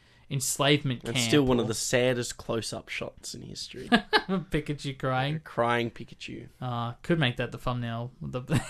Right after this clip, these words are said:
Speaker 2: <laughs>
Speaker 1: Yeah, but, <laughs> no, I'm not gonna do that.
Speaker 2: It's interesting.
Speaker 1: <laughs>
Speaker 2: Well,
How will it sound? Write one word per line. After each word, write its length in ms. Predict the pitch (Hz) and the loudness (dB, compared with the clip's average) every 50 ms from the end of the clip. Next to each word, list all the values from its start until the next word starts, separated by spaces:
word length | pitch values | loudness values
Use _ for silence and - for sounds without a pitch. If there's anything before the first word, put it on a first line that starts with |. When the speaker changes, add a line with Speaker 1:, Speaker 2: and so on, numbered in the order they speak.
| - - - - | -10 -14 -14 -14
Speaker 2:
<laughs> 160 | - - - | -10 -2 4
Speaker 1:
Yeah, 160 | 151 175 208 | 6 8 10
but, 1400 | 185 190 190 165 - 185 185 170 175 190 190 - 180 196 180 - 175 190 190 - - 185 - - - 165 - - - - | 12 12 12 12 12 10 8 8 8 6 4 4 4 2 2 2 2 -2 -2 0 -2 -4 -4 -4 -6 -6 -6 -6 -8 -6
<laughs> 280 | 160 175 160 - - - | -4 -4 -4 -2 4 8
no, 160 | 202 180 175 | 12 12 12
I'm 120 | 165 156 156 | 12 12 10
not 120 | 151 147 | 6 4
gonna 160 | 143 135 127 123 | 2 2 -2 -2
do 200 | 120 120 113 110 | -2 -4 -4 -4
that. 180 | 110 120 - - | -4 -4 0 4
Speaker 2:
It's 280 | 240 - 262 240 - | 8 8 8 8 6
interesting. 420 | 277 294 - - - - - 202 202 190 | 2 2 4 4 4 4 4 6 4 4
Speaker 1:
<laughs> 60 | - 220 | 4 6
Speaker 2:
Well, 240 | 208 208 214 - | 6 6 6 4